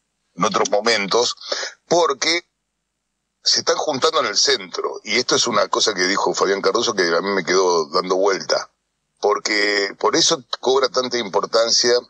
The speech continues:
una iniciativa como la de Plataforma, porque más allá de las elecciones, todos saben de alguna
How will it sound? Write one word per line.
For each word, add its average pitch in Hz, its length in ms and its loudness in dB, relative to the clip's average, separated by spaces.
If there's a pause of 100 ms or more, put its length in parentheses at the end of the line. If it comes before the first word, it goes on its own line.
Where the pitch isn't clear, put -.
una 110 220 -2
iniciativa 98 520 0
como 90 180 -2
la 90 120 2
de 85 80 -2
Plataforma, 85 580 0
porque 90 240 -4
más 196 220 2
allá 147 260 2
de 113 120 -2
las 95 200 0
elecciones, 98 540 -2
todos 156 340 2
saben 107 340 0
de 101 120 0
alguna 117 320 2